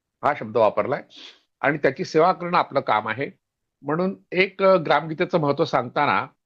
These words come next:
अ, एक, अ, काही ओव्या ज्या लिहिल्या आहेत, अ, आपल्या तुकडोजी महाराजांनी, त्यातली एक महत्वाची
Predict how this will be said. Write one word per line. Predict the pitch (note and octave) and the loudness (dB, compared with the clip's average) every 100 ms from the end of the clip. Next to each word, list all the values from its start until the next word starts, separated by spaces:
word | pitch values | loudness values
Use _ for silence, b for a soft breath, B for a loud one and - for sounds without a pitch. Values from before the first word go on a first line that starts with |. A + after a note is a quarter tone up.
| _ _ _ | _ _ _
अ, | C3 B2+ C3 C3+ C#3 - | 2 4 6 4 2 -2
एक, | F3 F3+ E3 | -4 0 0
अ, | D#3+ D#3 | 0 0
काही | F3+ G3+ A3 | 0 0 2
ओव्या | E3+ F3+ | 2 2
ज्या | D3+ C#3+ | 2 0
लिहिल्या | A2+ G#2+ A#2 | 0 -2 2
आहेत, | G2+ - _ - | 0 -2 _ -10
अ, | G2+ G2 F#2+ F#2+ - - | -2 2 2 0 -4 -6
आपल्या | - G#2 G2+ | 0 2 2
तुकडोजी | A#2+ A2 A2+ | 0 -2 0
महाराजांनी, | G#2 G2 F#2+ B2+ | 2 2 -2 -4
त्यातली | C3 B2+ D3+ | -6 -4 -6
एक | C#3 | -6
महत्वाची | A#2+ A#2 D3+ - E3 | -6 0 -2 -2 -8